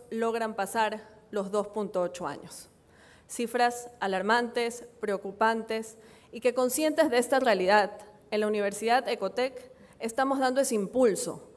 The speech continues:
para poder lograr que ustedes, los estudiantes, tengan todas las herramientas necesarias y los espacios necesarios dentro de la universidad como un valor agregado a su, a su formación académica,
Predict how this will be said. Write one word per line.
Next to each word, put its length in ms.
para 280
poder 480
lograr 520
que 120
ustedes, 760
los 200
estudiantes, 840
tengan 360
todas 320
las 180
herramientas 600
necesarias 720
y 80
los 160
espacios 600
necesarios 680
dentro 240
de 60
la 80
universidad 560
como 260
un 160
valor 440
agregado 520
a 60
su, 300
a 160
su 140
formación 640
académica, 720